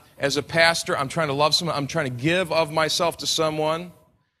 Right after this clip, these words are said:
I, I wanna love my wife, so I'm giving toward her. I'm, I'm, I'm trying to put forth effort towards her,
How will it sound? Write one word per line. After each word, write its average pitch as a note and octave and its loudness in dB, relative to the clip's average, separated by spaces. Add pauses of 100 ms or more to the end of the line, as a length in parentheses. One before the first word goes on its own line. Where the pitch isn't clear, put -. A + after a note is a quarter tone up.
(180)
I, D#3 8
I D#3 6
wanna D#3 2
love D#3 4
my E3 4
wife, E3 2
so D#3 -2
I'm D#3 0
giving F3 0 (200)
toward F3 0
her. F3 0 (460)
I'm, E3 2 (100)
I'm, E3 2
I'm D#3+ 0
trying F3 0
to D#3 -2
put - -6
forth E3 -2 (100)
effort F3 2
towards E3 -2
her, E3 0